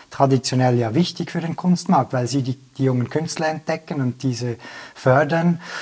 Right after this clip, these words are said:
Und das findet ja eigentlich schon länger nicht mehr so in dem Ausmaß statt, wie es eigentlich früher mal der Fall war.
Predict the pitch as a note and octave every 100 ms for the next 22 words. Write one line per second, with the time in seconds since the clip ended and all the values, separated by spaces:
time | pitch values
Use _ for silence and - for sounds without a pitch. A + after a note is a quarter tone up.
0 | - B2 A#2+ C#3 D#3+ C#3 B2+ C3+ B2+ A2+
1 | B2+ A#2+ A#2+ D3 E3 D#3 D#3+ - D#3 D#3
2 | D3+ D3 D3+ D3+ D3 C#3+ D3+ D3+ D3+ D3+
3 | - - D3+ D3+ - D#3 D3 E3+ C#3+ D3
4 | D3+ C#3+ D3 C#3+ - - D3+ D3+ D3 C#3+
5 | D3 B2+ B2+ A#2 A#2+ C#3+ D#3+ E3 F3